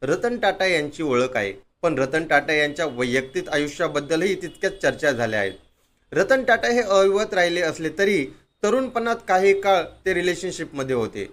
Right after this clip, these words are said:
यात एका गाजलेल्या बॉलिवूड अभिनेत्रीसोबत त्यांचं नाव जोडलं गेलं होतं. या अभिनेत्री होत्या सिमी गरेवाल. सिमी आणि रतन टाटा काही काळ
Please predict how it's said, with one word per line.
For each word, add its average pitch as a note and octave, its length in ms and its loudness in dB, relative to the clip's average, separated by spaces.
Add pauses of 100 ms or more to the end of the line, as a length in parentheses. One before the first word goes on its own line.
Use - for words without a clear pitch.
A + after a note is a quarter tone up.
(340)
यात D3+ 240 0
एका C#3+ 200 0
गाजलेल्या C3 560 2
बॉलिवूड C3+ 440 -2
अभिनेत्रीसोबत C#3+ 880 -4 (120)
त्यांचं C#3 340 -4
नाव F#3 160 2
जोडलं B2+ 420 -2
गेलं G#2+ 200 -4
होतं. G2 280 -10 (500)
या C#3 140 4
अभिनेत्री C3 500 -2
होत्या D#3 340 2 (520)
सिमी A3 240 -2
गरेवाल. C#3 440 2 (540)
सिमी A#3+ 240 0
आणि A#3+ 220 0
रतन G#3 300 -4
टाटा F3+ 300 0
काही E3+ 300 -2
काळ F3 240 2